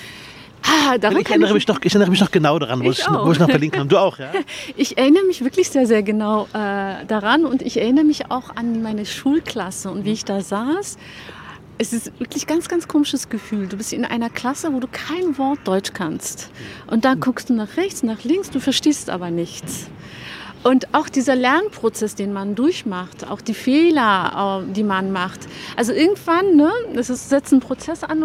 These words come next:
Speaker 1: wo du dann lernst, ach, ich spreche, aber ich kann auch Fehler machen, das ist gar nicht so schlimm. Und nur so lerne ich dann, ne?
Speaker 2: Mhm.
Speaker 1: Aber ich muss sagen, das ist damals für mich sehr, sehr wichtig war, dass, weil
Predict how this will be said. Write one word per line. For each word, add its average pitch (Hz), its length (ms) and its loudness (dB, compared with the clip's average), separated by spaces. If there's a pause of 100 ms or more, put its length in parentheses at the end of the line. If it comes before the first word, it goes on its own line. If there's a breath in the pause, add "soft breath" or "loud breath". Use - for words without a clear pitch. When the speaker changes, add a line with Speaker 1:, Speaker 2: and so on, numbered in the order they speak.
(100)
Speaker 1:
wo 254 80 -2
du 240 120 -4
dann 254 280 0
lernst, 285 420 -4
ach, - 280 -8 (440 loud breath)
ich 233 140 -4
spreche, 370 460 -4
aber 269 200 -4
ich 254 140 -10
kann 302 200 -6
auch 269 100 -4
Fehler 381 320 -4
machen, 226 220 0
das 233 80 -6
ist - 120 -12
gar 294 120 -4
nicht 269 120 -4
so - 100 -10
schlimm. 311 380 -2
Und 233 140 2
nur 320 160 4
so 349 120 2
lerne 302 360 2
ich - 160 -8
dann, 190 260 -6
ne? 269 140 -2
Speaker 2:
Mhm. - 360 -14 (440 loud breath)
Speaker 1:
Aber 330 420 -2
ich 294 80 -10
muss 294 180 -2
sagen, 320 520 0 (600 loud breath)
das 240 200 -2
ist - 280 -6 (120)
damals 294 400 -4
für - 80 2
mich 285 160 4
sehr, 240 160 -2
sehr 226 200 -2
wichtig 294 440 -2
war, 349 160 -2
dass, 262 460 -4
weil 233 180 -2